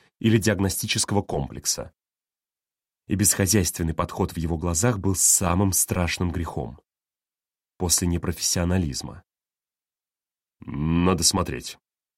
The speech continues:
честно сказал Иван. "Я могу забрать и погонять у нас в офисе. Но документально нам эту работу никак не провести, вы же понимаете".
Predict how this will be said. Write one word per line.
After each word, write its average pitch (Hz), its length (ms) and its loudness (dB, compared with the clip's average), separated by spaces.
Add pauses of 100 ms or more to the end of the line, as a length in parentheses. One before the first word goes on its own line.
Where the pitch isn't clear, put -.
(240)
честно 87 300 -2
сказал 78 380 -4
Иван. 69 280 -8 (760)
"Я 98 240 4
могу 107 220 4
забрать 107 340 4
и 87 40 0
погонять 98 440 2
у 95 60 2
нас 92 200 2
в 92 60 -2
офисе. - 380 -6 (760)
Но 92 240 4
документально 107 640 4
нам 110 180 6
эту 107 120 2
работу 104 260 2
никак 98 260 2
не 98 60 0
провести, 95 420 0
вы 71 120 -2
же 69 100 -6
понимаете". 82 640 -4